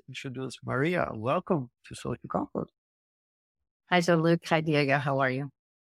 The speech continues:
Speaker 2: Glad to
Speaker 1: Well,
Speaker 2: be here.
Speaker 1: well, we're, we're doing quite good, actually. We're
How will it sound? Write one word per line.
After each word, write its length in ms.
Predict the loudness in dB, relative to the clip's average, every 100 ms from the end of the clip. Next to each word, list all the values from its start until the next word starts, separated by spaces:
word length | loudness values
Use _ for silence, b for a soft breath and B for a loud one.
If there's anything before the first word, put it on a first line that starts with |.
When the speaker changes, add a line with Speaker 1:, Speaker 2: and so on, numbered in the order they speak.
| _ _ _ 0
Speaker 2:
Glad 100 | 4
to 60 | 4
Speaker 1:
Well, 120 | 2
Speaker 2:
be 120 | -2
here. 280 | -4 -6 -8 _ _ 2
Speaker 1:
well, 180 | 6
we're, 160 | 8 6 4
we're 180 | 4 4
doing 300 | 6 4 4
quite 360 | 0 2 4 4
good, 280 | 6 4 2 _ _ _ -2
actually. 600 | 0 2 2 2 0 -4
We're 540 | -2 4 6 6 4